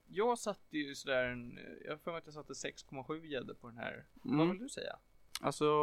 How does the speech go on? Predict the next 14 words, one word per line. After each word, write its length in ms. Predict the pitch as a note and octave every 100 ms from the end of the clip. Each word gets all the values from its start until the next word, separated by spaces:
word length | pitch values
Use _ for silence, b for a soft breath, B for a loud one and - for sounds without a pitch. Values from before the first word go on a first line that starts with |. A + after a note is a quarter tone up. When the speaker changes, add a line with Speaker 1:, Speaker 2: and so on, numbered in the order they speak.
| D3+ C#3
Speaker 2:
ja, 120 | F3+
men 140 | A3+
jag 100 | G3
kan 160 | - A#3
nog 280 | F3+ D#3 D3+
lägga 240 | D3 D3
mig 120 | D#3
på 140 | - B2+
en 200 | A#2+ A#2
sjua. 420 | B2 G#2+ A2 G#2+ - _ - -
Speaker 1:
Sjua? 240 | F#3 F3+ -
Speaker 2:
Ja. 220 | E3 D3+ D3+ -
Speaker 1:
Absolut. 240 | - G3+ - - - - - _
Speaker 2:
Eh, 340 | C#3+ C3+ C3